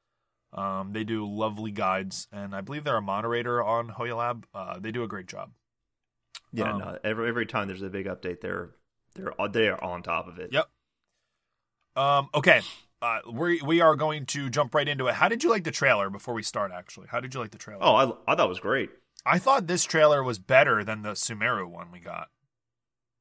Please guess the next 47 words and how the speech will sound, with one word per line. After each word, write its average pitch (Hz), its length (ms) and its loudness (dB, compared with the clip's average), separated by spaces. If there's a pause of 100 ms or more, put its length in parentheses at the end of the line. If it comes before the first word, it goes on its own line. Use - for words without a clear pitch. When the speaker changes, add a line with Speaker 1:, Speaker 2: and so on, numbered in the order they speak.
(340)
Speaker 2:
Uh, 156 580 -4 (580)
to 123 100 -8
be 110 140 -4
honest 113 280 -2
with 139 140 -8
you, 139 80 -6
I 95 80 -2
want 101 300 -2
to 98 80 -2
comment 107 380 -6
on 123 120 -8
that, 139 200 -10
but 95 100 -6
I 92 100 -4
can't 110 400 -12 (100)
actively 95 400 -4
remember 92 380 -10
the - 80 -16
Sumeru 87 320 -14
one 90 140 -12
off 85 180 -16
the - 80 -12
top - 140 -14
of - 40 -20
my 90 120 -16
head. 90 180 -14
Speaker 1:
Oh, 113 180 -4
it 113 100 -6
was 120 200 -2
like, 117 220 -4
it 104 100 -14
showed 120 480 0 (180)
Nahida 123 480 -2
in 113 120 -4
the 101 80 -8
tree, 127 640 -4 (720)
uh, 104 260 2
Dea 120 300 4
at 120 160 6
the 113 80 -2
top 123 260 4
of 110 80 -8
the 98 80 -8
steps - 420 0
in 113 60 -10
the 101 80 -8
desert. 110 640 -2